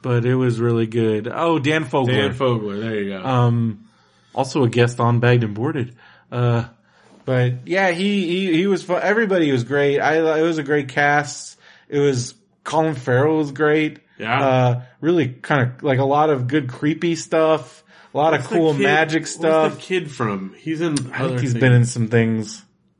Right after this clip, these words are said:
Speaker 2: I don't know. He was in some, some other, like, teen drama
Speaker 1: Yeah.
Speaker 2: or something that, like, was really good. I remember.
Speaker 1: But yeah, it, that was, that was really good. And the
Speaker 2: Yeah.
Speaker 1: special effects were great. Um, um, I, I just really enjoyed it. And it was a cool story,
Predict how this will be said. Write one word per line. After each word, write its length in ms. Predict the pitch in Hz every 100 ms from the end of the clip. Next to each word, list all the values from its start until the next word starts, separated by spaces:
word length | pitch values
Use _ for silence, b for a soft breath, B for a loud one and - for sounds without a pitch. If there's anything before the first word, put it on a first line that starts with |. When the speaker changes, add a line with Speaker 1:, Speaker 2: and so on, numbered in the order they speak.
| _ _ _ -
Speaker 2:
I 80 | 120
don't 100 | 107
know. 60 |
He 80 | 113
was 160 | 143 135
in 120 | 127
some, 300 | 139 139 127
some 220 | - 170
other, 140 | 175
like, 200 | 147 127
teen 340 | - 151 151 139
drama 500 | 120 120 123 120 123
Speaker 1:
Yeah. 160 | 135
Speaker 2:
or 20 | 117
something 380 | 117 107 110 104
that, 220 | 104 -
like, 180 | 104 101
was 160 | 104
really 220 | 107 107
good. 140 | 101 104
I 40 | 101
remember. 180 | 98 101
Speaker 1:
But 60 | 147
yeah, 260 | 156 143
it, 280 | 135 113 185
that 140 | 196 220
was, 200 | 196 147 131
that 240 | 185 202
was 160 | 220 139
really 280 | 160 147
good. 340 | 127 131 117 107
And 120 | 135
the 60 | 139
Speaker 2:
Yeah. 100 | 151
Speaker 1:
special 280 | 180 175 165
effects 340 | 151 160 160
were 100 | 160
great. 500 | 127 143 143 143 143 B B B
Um, 580 | 139 135 131 127 123 120 b b b _
um, 520 | - 123 123 120 127 -
I, 300 | 151 147 139
I 140 | 156
just 120 | 156
really 340 | 131 135 131 127
enjoyed 400 | 117 113 117 113
it. 240 | 117 - _ _ _ _ _ _
And 140 | 131 127
it 40 |
was 120 | 131
a 40 | 123
cool 220 | - 160
story, 680 | 127 - 139 143 147 143